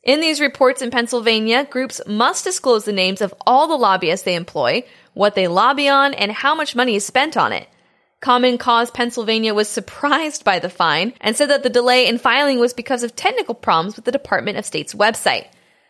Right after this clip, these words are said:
Still, its board chair, Brian Cullen, has said that it won't happen again. A federal court has approved a ban on asking job applicants their salary history, reports Anna Orso with the Philadelphia Inquirer.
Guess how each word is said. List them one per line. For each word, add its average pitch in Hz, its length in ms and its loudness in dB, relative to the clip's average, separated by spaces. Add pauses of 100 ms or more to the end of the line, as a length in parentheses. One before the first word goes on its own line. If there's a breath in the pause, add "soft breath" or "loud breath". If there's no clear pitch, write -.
(120 soft breath)
Still, 311 400 2
its 220 260 0
board 254 300 2
chair, 240 340 0
Brian 185 360 0
Cullen, 233 440 0 (240 soft breath)
has 226 160 -2
said 226 260 2
that 240 100 0
it 294 160 0
won't 214 380 0
happen 165 440 -4
again. 196 460 -4 (1200)
A 247 120 4
federal 269 420 4
court 254 320 2
has 233 120 0
approved 269 380 -2
a 247 120 2
ban 254 440 0
on 247 240 2
asking 247 440 -2
job 294 300 2
applicants 294 560 -2
their 214 140 -2
salary 220 440 2
history, 214 560 -2 (360 soft breath)
reports 208 320 0
Anna 214 200 2
Orso 240 360 2
with 233 100 0
the 269 60 -8
Philadelphia 185 540 0
Inquirer. 202 760 2